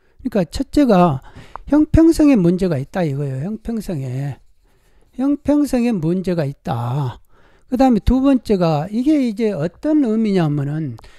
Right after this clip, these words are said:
가령 이제 육천만 원, 육천만 원 받은 소-, 과표가 이제 육천만 원 임대소득자가 있다고 그래요. 그러면 여기서 내가 삼천만 원을 깎아주는 거예요. 삼천만 원을 애놀이 해주면은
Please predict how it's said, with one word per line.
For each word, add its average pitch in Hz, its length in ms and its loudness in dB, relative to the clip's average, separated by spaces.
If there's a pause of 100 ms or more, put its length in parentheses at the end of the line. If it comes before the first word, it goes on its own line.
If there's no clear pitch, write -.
(140)
가령 277 320 2
이제 214 300 -2
육천만 285 680 0
원, 254 300 -4 (440)
육천만 269 600 -2
원 240 140 -4
받은 220 480 -6 (240)
소-, 254 280 -10 (240)
과표가 202 480 -4
이제 170 240 -6
육천만 233 520 -4
원 208 180 -4
임대소득자가 185 920 -6
있다고 143 340 -8
그래요. 135 600 -4 (540)
그러면 294 360 4
여기서 247 480 0
내가 214 520 -2 (100)
삼천만 294 840 0
원을 254 380 -2 (320)
깎아주는 277 560 -2
거예요. 120 240 -4 (400)
삼천만 311 640 0
원을 254 420 -2
애놀이 233 420 0
해주면은 233 680 -4